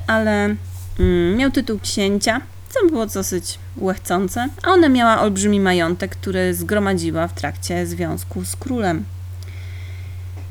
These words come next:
Mąż Giżanki był pieniaczem, awanturnikiem, w-, na karcie ksiąg sądowych ziemi wiskiej znajdujemy szereg spraw, gdzie występują oboje małżonkowie.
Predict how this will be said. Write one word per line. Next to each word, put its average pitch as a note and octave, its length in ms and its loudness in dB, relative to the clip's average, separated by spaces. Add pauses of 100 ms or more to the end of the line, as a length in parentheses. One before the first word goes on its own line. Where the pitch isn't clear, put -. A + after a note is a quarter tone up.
(120)
Mąż C#4 300 8
Giżanki C4 560 4
był F#3+ 300 6
pieniaczem, C4 760 2
awanturnikiem, A3+ 960 4
w-, - 240 -8
na G3 180 2
karcie G3 420 2
ksiąg G#3+ 420 2
sądowych G#3+ 540 2
ziemi G3+ 360 2
wiskiej A#3 540 0
znajdujemy G#3+ 680 2 (380)
szereg E4+ 360 4
spraw, A3 320 4 (200)
gdzie B3+ 200 -2
występują G#3 680 2
oboje F3+ 340 2
małżonkowie. F3 800 0